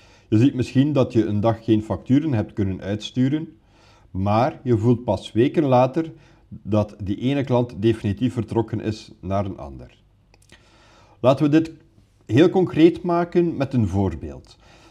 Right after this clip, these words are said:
Stel dat je een webshop runt die gemiddeld vijfduizend euro per dag omzet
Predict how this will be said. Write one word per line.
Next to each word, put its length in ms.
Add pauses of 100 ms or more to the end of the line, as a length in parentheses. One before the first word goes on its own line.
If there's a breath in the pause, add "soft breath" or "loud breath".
Stel 600
dat 200
je 100
een 120
webshop 500
runt 540
die 300
gemiddeld 440
vijfduizend 520
euro 180
per 180
dag 260
omzet 680